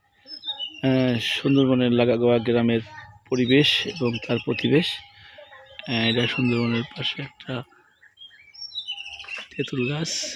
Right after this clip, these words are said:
এক আপা আমাদের তেঁতুল, আহ, খাওয়ানোর জন্য তেঁতুল গাছ থেকে তেঁতুল পাড়ছে। দেখেন দর্শক, উম, আম-,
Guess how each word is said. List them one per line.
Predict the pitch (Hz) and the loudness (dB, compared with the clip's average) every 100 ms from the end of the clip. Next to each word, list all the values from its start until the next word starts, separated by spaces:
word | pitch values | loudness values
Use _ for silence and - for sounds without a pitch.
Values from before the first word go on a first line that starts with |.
| - | -6
এক | 131 - - | -6 -6 -14
আপা | 151 135 | -12 -6
আমাদের | 127 135 135 - | -4 0 0 0
তেঁতুল, | 131 - 127 | -4 2 0
আহ, | 123 - - 123 123 | 0 -6 -4 0 0
খাওয়ানোর | - 127 131 135 - | 0 0 2 0 2
জন্য | 135 123 135 - - - - - - - - - - | 2 4 2 -2 -14 -20 -20 -18 -14 -14 -14 -18 -8
তেঁতুল | 131 127 123 | -6 -2 -2
গাছ | 123 120 - - - | 0 0 -2 -14 -10
থেকে | - - | -6 -4
তেঁতুল | 139 143 - 123 | -2 -2 -2 -4
পাড়ছে। | - 120 - - 247 - - - - - _ _ - - | -4 -8 -6 -4 -4 -6 -20 -20 -20 -20 _ _ -20 -14
দেখেন | 123 - 135 | -12 -10 -8
দর্শক, | 135 - - - - - - 1077 - - - - - - - - - | -4 -4 -4 -8 -10 -16 -10 -6 -6 -8 -14 -14 -14 -10 -10 -10 -6
উম, | 120 117 117 123 | -4 -2 -4 -4
আম-, | 120 | -6